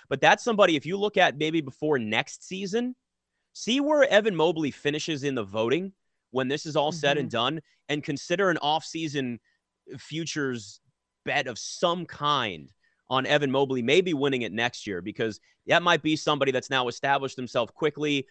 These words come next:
Speaker 1: with the way that the, the, the, the Cavs are playing. And if they're a good team next year on top of that,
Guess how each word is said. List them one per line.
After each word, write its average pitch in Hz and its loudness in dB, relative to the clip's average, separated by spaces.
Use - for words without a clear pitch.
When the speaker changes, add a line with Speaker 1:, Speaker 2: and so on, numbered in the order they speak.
Speaker 1:
with 110 -6
the 127 -6
way 117 0
that 113 -8
the, 110 0
the, 110 -4
the, 101 -2
the - -10
Cavs 135 0
are 123 -6
playing. 139 0
And 120 -2
if 117 -8
they're 117 -2
a 104 -6
good 123 -2
team 110 -4
next 131 -2
year 135 0
on 120 -2
top 131 2
of 135 -4
that, 135 4